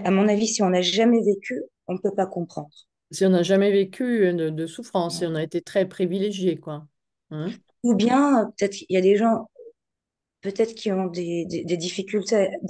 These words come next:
Speaker 1: d'empathie, hein, peut-être, enfin, il y a vraiment, en plus, techniquement, il y a, il y a des gens qui ont vraiment du mal à être empathiques, hein, c'est, ça, c'est une
Speaker 2: Oui,
Speaker 1: sorte
Speaker 2: et
Speaker 1: de
Speaker 2: ensuite, il y a des,
Speaker 1: psychopathie.
Speaker 2: des pathologies, hein, des pathologies, euh,
Speaker 1: Mais beaucoup plus,
Speaker 2: effectivement.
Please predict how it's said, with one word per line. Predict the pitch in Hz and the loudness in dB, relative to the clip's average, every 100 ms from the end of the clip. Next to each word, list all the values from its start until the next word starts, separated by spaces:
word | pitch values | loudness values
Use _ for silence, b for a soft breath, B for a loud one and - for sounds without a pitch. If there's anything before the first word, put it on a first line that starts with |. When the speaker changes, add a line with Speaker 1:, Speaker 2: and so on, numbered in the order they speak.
| - | -6
Speaker 1:
d'empathie, | 175 170 180 - 254 | -4 -4 -4 -2 -2
hein, | 208 202 | -2 -6
peut-être, | 175 180 - | -6 -6 -8
enfin, | - 175 160 | -8 -4 -4
il | 160 | -4
y | 160 | -2
a | 165 | 0
vraiment, | 190 202 208 - | 0 0 0 -6
en | - | -16
plus, | - - - | -16 -16 -6
techniquement, | 202 - 196 196 208 | -6 -4 -6 -4 -4
il | 196 | -2
y | 165 | -4
a, | 156 156 _ _ - | -4 -6 _ _ -10
il | |
y | 180 | -2
a | |
des | 180 | 2
gens | 226 | 2
qui | 220 | 0
ont | 170 | -4
vraiment | 165 185 196 | -2 0 0
du | 190 | -2
mal | 180 185 185 | -2 0 0
à | 165 | -2
être | - - _ _ _ _ - | -6 -16 _ _ _ _ -8
empathiques, | 175 175 175 - - 196 | -6 -4 -4 -2 -4 -2
hein, | 190 | -4
c'est, | 190 160 156 156 | -4 -8 -8 -10
ça, | - - | -10 -8
c'est | - | -4
une | 170 | 2
Speaker 2:
Oui, | |
Speaker 1:
sorte | 226 160 | 4 2
Speaker 2:
et | |
Speaker 1:
de | 160 | 0
Speaker 2:
ensuite, | - 208 - | -4 -4 0
il | |
y | 175 | 2
a | |
des, | 156 156 147 | 4 2 2
Speaker 1:
psychopathie. | |
Speaker 2:
des | 151 | 0
pathologies, | 143 165 190 170 180 185 269 311 277 | 0 -2 0 2 2 4 4 4 2
hein, | 185 220 | -2 -2
des | 208 160 | -2 -4
pathologies, | 180 180 185 165 170 165 175 180 170 147 | -4 -4 -4 -2 -4 -6 -6 -4 -4 -4
euh, | |
Speaker 1:
Mais | 139 | 0
beaucoup | 220 302 | 0 0
plus, | - 285 | -2 -4
Speaker 2:
effectivement. | 277 | -6